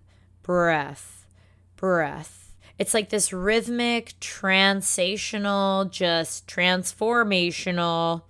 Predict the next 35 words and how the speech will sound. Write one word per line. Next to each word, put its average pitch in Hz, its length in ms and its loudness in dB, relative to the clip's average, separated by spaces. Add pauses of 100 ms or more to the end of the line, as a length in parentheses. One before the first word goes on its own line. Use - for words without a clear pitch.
<laughs> - 140 -20
I 185 100 -2
say - 180 -8
trans 147 440 -6
'cause, - 280 -10
like, 175 220 -2 (380)
I 208 100 4
gotta 226 160 8
interject 185 420 2
here. 165 320 0
You 202 200 0
will 226 160 6
hear 226 180 6
the 202 80 4
rest 185 140 4
of - 60 -6
the 190 80 0
tips, 170 440 0
but 196 180 -2
trance 196 380 2
music 254 560 2
is 175 680 2 (140)
one 180 360 0
of 170 260 0
my 165 440 -2 (200)
absolute 175 800 2
favorite 170 380 0
types 170 280 -4
of 175 60 -8
music. 190 580 -2
And 226 160 4
it 247 200 -6
really 262 420 2
is 202 540 2 (300)
like, 185 540 2